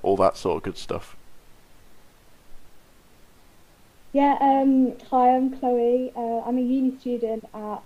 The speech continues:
Speaker 2: uh, Norwich University of the Arts, where I'm studying fine art. Um, my art is motivated by concepts of mortality and, um, how sensory perception facilitates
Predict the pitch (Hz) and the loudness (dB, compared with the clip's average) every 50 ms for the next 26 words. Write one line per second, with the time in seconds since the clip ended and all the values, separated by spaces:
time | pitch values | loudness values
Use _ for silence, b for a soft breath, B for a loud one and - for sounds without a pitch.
0 | _ _ _ _ _ _ _ _ 214 220 214 220 233 247 247 233 233 233 240 226 | _ _ _ _ _ _ _ _ -2 0 2 2 4 4 4 4 4 2 0 -2
1 | 214 214 208 208 - - - - - 220 208 208 202 202 226 262 254 - - _ | -2 -2 -6 -6 -8 -16 -20 -10 -6 -6 -4 -4 -2 0 2 0 0 0 -8 _
2 | _ _ - _ - - _ - _ - _ _ - - 226 208 208 202 202 - | _ _ -20 _ -20 -20 _ -20 _ -20 _ _ -8 -6 -4 -4 -2 -2 -4 -4
3 | - 208 202 - - 233 208 214 214 214 214 202 - - 220 208 208 202 196 190 | -4 -6 -10 -4 -2 0 0 0 0 -2 -6 -10 -8 -6 -4 -4 -4 -6 -6 -8
4 | 190 214 240 - - - _ _ _ _ _ - - - _ _ _ - 226 226 | -4 -4 -4 -6 -6 -18 _ _ _ _ _ -20 -20 -20 _ _ _ -4 -2 0
5 | 220 220 220 220 226 233 226 220 220 - - - - - _ - - - 240 254 | 2 2 2 0 0 -2 -2 -4 -6 -12 -18 -20 -20 -20 _ -20 -6 0 2 4
6 | 262 277 294 294 - 277 285 262 262 - 247 254 240 - 233 233 233 220 220 220 | 4 6 4 4 4 4 2 2 0 0 2 2 4 4 4 2 2 0 0 -4
7 | - - - 220 214 208 214 208 208 - - - 220 220 214 - 214 - - _ | -10 -10 -8 -6 -4 -2 -4 -4 -6 -6 -6 -6 -6 -6 -6 -8 -10 -10 -4 _
8 | 220 208 202 190 196 _ _ _ _ _ _ - - _ _ 214 208 208 208 - | -4 -2 -2 -6 -10 _ _ _ _ _ _ -20 -20 _ _ -2 -2 -2 -2 -2
9 | - 226 214 214 214 - - - 208 202 208 202 196 190 190 185 190 196 - - | -2 0 0 0 -2 -4 -6 -2 0 0 0 0 -2 -4 -6 -8 -10 -10 -8 -6
10 | 190 180 180 175 180 196 - - - - - - - - - 233 233 226 233 - | -6 -4 -6 -6 -6 -10 -12 -16 -20 -20 -20 -20 -18 -2 2 2 2 2 2 0
11 | 247 226 180 - - - 220 202 202 - - _ - - - - - - 185 180 | 0 0 0 -4 -4 -2 -2 -2 -2 -4 -10 _ -6 -6 -6 -6 -10 -12 -10 -10
12 | 185 190 - - 214 - _ 214 202 202 202 - 208 202 208 - | -10 -14 -16 -20 -20 -10 _ -6 -6 -6 -6 -6 -6 -6 -6 -6